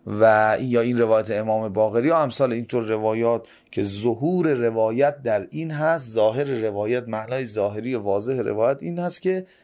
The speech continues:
رآه دیگه، قلب خدا را می‌بیند با حقیقت ایمان. آمدن این هو را زدن به ذات خدا، یعنی گفتن مراد از این هو، مرجع ضمیر، عین ذات خداست.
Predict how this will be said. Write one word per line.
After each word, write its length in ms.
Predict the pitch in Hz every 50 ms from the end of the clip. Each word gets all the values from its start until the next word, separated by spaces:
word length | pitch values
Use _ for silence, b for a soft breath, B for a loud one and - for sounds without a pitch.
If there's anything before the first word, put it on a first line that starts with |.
| b b b b -
رآه 880 | 110 107 104 107 117 120 - - 139 165 175 165 135 131 190 214 226 -
دیگه، 320 | - 208 165 147 165 156
قلب 520 | 156 156 - - 160 170 175 185 196 185 190 -
خدا 640 | - - - - 110 139 147 139 175 202 233 254
را 140 | 247 240 220
می‌بیند 500 | 202 190 180 147 139 147 139 131 123 110
با 100 | 127 117
حقیقت 500 | 113 120 117 117 117 104 107 110 - 107
ایمان. 400 | 98 104 104 104 104 101 95 98 _ _ _ _ _ _ _ _ _ _ _ _ _ _ _ _ _ _ _ _ _ _ _
آمدن 580 | - 123 135 143 143 147 156 190 202 208 190 - _ _
این 300 | - 202 208 196 180 147 120 - _ _ _ -
هو 260 | 147 151 170 190 208
را 420 | 220 220 226 233 247 247 247 247 - _ _ _ _ b b b b b b _
زدن 640 | 123 117 117 113 123 143 143 143 170 202 233 233 208
به 100 | 180 165
ذات 500 | 139 127 131 151 262 277 277 - - 196
خدا، 480 | 135 131 127 117 120 110 107 - - - _ _ _ _ _ _ -
یعنی 240 | - 117 127 175 202
گفتن 320 | 190 170 175 - 202 208
مراد 440 | 185 160 139 139 160 190 190 185 -
از 200 | 127 131 117 -
این 200 | - 135 131 127
هو، 480 | 120 120 147 165 185 208 226 233 226
مرجع 480 | 196 180 151 139 135 131 123 123 113 117
ضمیر، 480 | 131 120 123 135 160 190 214 214 - - _ _
عین 380 | - 262 294 311 311 320 311 285
ذات 300 | 226 233 233 226 - -
خداست. 640 | 165 139 147 135 139 120 98 - - - - _ _